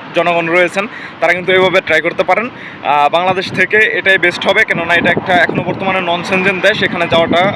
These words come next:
একটু ইজিলি হবে। আর আপনারা মোটামুটি আরব দেশ থেকেও আপনারা এই দেশের জন্য ট্রাই করতে পারেন। আপনারা হয়তো ভাবতে পারেন এখানে স্যালারি কম, আহ, এটা তো নন সেনজেন দেশ। আহ, দেখেন ভাই, স্যালারি চিন্তা করে ইউরোপে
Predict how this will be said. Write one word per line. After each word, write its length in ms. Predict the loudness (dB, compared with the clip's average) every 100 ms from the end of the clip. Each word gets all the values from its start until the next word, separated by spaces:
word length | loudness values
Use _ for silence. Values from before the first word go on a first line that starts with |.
| -6 -12 -10
একটু 300 | -4 2 2 2
ইজিলি 320 | 0 0 0
হবে। 260 | 0 -2 -4 -8 -10 -6
আর 260 | 0 2 2
আপনারা 400 | 0 0 0 0
মোটামুটি 440 | 0 0 0 2
আরব 160 | 0 0 -2
দেশ 100 | -2
থেকেও 200 | -2 -2
আপনারা 300 | -2 0 0
এই 60 | 0
দেশের 220 | -2 -2
জন্য 180 | 0 2
ট্রাই 180 | 0
করতে 260 | 0 0 0
পারেন। 260 | 0 0 0
আপনারা 320 | -2 2 2
হয়তো 260 | 2 -2 -2 -4 -6 -2
ভাবতে 240 | -2 0
পারেন 260 | 0 0 0
এখানে 380 | -2 2 2 2
স্যালারি 360 | 2 0 0 0
কম, 220 | 2 2 0 -8 -8 -8 -4
আহ, 460 | 0 0 0 0 -2
এটা 200 | -2 -2
তো 100 | 0
নন 220 | 2 2
সেনজেন 340 | 0 -2 -2 0
দেশ। 180 | 0 -2 -6 -6 -4 0
আহ, 240 | 2 2 0
দেখেন 220 | -2 0
ভাই, 120 | -2
স্যালারি 340 | 0 2 2
চিন্তা 260 | 2 0 0
করে 280 | 2 2 2
ইউরোপে 640 | 2 0 2 4 4 0